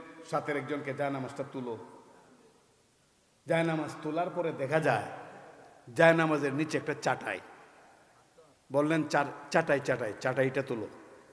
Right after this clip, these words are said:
এবার চাটাই সরানোর পরে দেখা যায় বিশাল বড় একটা পাথর, অনেকটা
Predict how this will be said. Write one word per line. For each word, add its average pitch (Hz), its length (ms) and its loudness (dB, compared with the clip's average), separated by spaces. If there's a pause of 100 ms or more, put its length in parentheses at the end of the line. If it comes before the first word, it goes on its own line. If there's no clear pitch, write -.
(640)
এবার 165 220 2 (100)
চাটাই 220 420 2
সরানোর 170 500 0
পরে 139 180 -2
দেখা 135 220 -4
যায় 131 180 -4
বিশাল 151 520 -4
বড় 131 200 -2
একটা 120 180 -8
পাথর, 147 520 -2 (1700)
অনেকটা 180 600 4